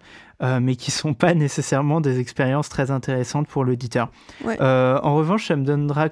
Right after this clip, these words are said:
Speaker 1: quand même, euh, l'occasion de dire que, euh, euh, parmi ces trois albums secondaires, euh, D-Sides est mon préféré, donc celui qui a accompagné Demon Days, parce qu'en fait, euh, c'est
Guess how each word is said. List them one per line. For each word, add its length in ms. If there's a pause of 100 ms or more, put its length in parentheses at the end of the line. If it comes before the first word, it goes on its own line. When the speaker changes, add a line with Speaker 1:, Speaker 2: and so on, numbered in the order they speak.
(160)
Speaker 1:
quand 180
même, 500
euh, 160
l'occasion 520
de 100
dire 300
que, 160
euh, 340 (680)
euh, 580
parmi 340
ces 180
trois 520
albums 340
secondaires, 880
euh, 540
D-Sides 560
est 40
mon 140
préféré, 500
donc 200
celui 240
qui 100
a 40
accompagné 440
Demon 240
Days, 360 (580)
parce 200
qu'en 200
fait, 600
euh, 520
c'est 280